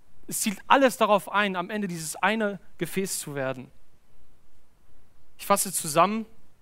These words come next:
Gott hat Jeremia in den Praxisunterricht geschickt. Wir haben einige Lektionen gelernt. Und mein Gebet ist es einfach, dass diese Lektionen tiefgreifend unser Leben verändern und prägen.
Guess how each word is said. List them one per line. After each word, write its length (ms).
Gott 180
hat 140
Jeremia 300
in 60
den 120
Praxisunterricht 760
geschickt. 480
Wir 140
haben 100
einige 360
Lektionen 560
gelernt. 580
Und 80
mein 140
Gebet 400
ist 100
es 160
einfach, 240
dass 240
diese 220
Lektionen 600
tiefgreifend 680
unser 180
Leben 200
verändern 600
und 180
prägen. 460